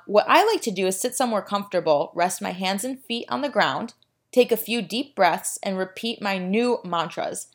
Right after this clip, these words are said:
This totally helps me to set the intention for the day.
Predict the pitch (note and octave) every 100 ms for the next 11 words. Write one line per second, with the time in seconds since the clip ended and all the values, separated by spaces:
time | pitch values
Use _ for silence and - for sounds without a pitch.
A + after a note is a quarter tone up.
0 | _ _ _ _ E3 A3+ C#4 - - -
1 | - C#4+ D4+ D#4 D#4 D#4 - B3 A#3+ B3+
2 | A#3 A#3 G#3+ G#3 G#3 G3+ G3 F#3+ G#3 G3
3 | F#3+ F#3 D#3 C#3 E3